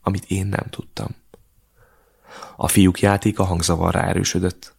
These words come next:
aztán David vágtatott be a szobába takaróját maga köré csavarva, és egyenesen az ajtókilincsnek rohant.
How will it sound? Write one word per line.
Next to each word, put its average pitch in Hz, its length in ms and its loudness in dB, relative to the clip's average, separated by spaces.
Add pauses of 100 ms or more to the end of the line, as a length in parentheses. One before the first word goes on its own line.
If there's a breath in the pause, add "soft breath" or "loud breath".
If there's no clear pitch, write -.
aztán 90 320 0
David 101 340 4
vágtatott 98 480 -2
be 101 80 0
a 95 60 0
szobába 98 420 2
takaróját - 640 -2
maga - 240 -2
köré - 240 -6
csavarva, 90 600 -2 (320 loud breath)
és - 120 0
egyenesen 113 500 2
az - 100 -4
ajtókilincsnek - 880 -4
rohant. - 420 -8